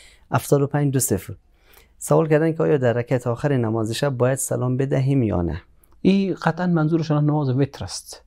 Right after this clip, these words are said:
Speaker 1: مهم.
Speaker 2: این چون پیش خودش تصور کرده که ما خود نماز یک رکعتی نداشتیم.
Speaker 1: مهم.
Speaker 2: چطور، چی رقم نماز است که یک رکعت شد؟
Speaker 1: ناقص می‌شه.
Speaker 2: چون معمولاً نمازا دو رکعتی،
Speaker 1: دو
Speaker 2: سه رکعتی،
Speaker 1: رکعتی.
Speaker 2: چهار رکعتیه دیگه.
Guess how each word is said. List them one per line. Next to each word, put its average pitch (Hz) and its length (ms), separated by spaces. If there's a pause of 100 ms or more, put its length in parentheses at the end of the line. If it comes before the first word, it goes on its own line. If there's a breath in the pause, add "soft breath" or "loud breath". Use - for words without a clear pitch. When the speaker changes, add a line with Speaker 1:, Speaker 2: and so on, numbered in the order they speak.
Speaker 1:
مهم. 104 120 (260)
Speaker 2:
این 165 140
چون 165 220
پیش 160 260
خودش 151 240
تصور 135 400
کرده 120 280
که - 280 (160)
ما 117 60
خود - 180
نماز 104 220
یک 101 180
رکعتی 101 320
نداشتیم. 110 480
Speaker 1:
مهم. 98 220 (460 soft breath)
Speaker 2:
چطور، - 460
چی - 220
رقم 131 340
نماز 127 280
است - 140
که 117 100
یک 123 60
رکعت 143 420
شد؟ 120 100
Speaker 1:
ناقص 120 220
می‌شه. 104 240
Speaker 2:
چون 117 160
معمولاً 185 380
نمازا 156 580
دو 139 200
رکعتی، 135 340
Speaker 1:
دو 156 60
Speaker 2:
سه 135 120
رکعتی، 131 140
Speaker 1:
رکعتی. 160 160
Speaker 2:
چهار 135 260
رکعتیه 135 400
دیگه. 120 260